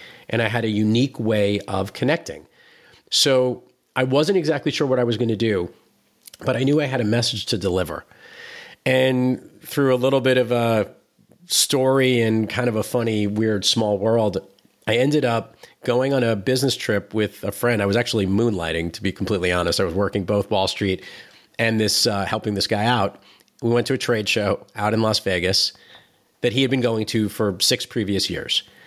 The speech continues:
He had never closed any business while he was there. We were there for two and a half days. I helped him close two deals, inked while we were there. And within thirty days, five more of the conversations that we had led to that.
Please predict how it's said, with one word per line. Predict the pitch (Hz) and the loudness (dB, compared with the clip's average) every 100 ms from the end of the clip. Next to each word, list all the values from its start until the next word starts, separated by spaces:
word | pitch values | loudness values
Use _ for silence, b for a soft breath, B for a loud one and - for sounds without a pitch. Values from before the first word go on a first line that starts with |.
| B B | B B
He | - | -2
had | 135 | -2
never | 120 127 127 | 2 0 0
closed | - 131 117 104 | 0 0 0 0
any | 110 | -2
business | 101 104 95 - | 0 0 0 0
while | 101 92 | 0 0
he | 87 | -2
was | 85 | -2
there. | 82 80 - _ | -2 -4 -12 _
We | - | 0
were | 123 | 2
there | 131 127 | 2 0
for | 123 | -2
two | - 165 | -2 0
and | 175 | 2
a | 147 | 2
half | 143 - | -2 -2
days. | 104 92 92 - B B B B | -2 0 -2 -6 B B B B
I | 120 | -2
helped | 120 127 - 120 | 0 0 0 -2
him | 113 | -4
close | - 143 151 170 170 | -4 0 2 2 0
two | 165 131 | -2 2
deals, | 127 95 90 - | 2 0 -4 -2
inked | 139 131 - | -2 0 0
while | 117 117 | 0 2
we | 110 | 0
were | 107 | 0
there. | 95 85 87 B B B B | 0 0 -2 B B B B
And | 127 | -2
within | 127 131 120 | 0 0 -2
thirty | - 160 147 | 0 0 2
days, | 127 107 - | 2 0 0
five | 131 120 120 | 0 0 0
more | 123 113 107 | 0 2 2
of | 104 95 | -2 -4
the | 104 | -4
conversations | 107 101 98 98 - 90 | -2 -2 -2 -2 -2 -2
that | 92 | -2
we | 90 | -2
had | 92 92 85 | -2 -2 -2
led | 104 98 87 | -2 -2 -4
to | 82 | -8
that. | - - | -10 -14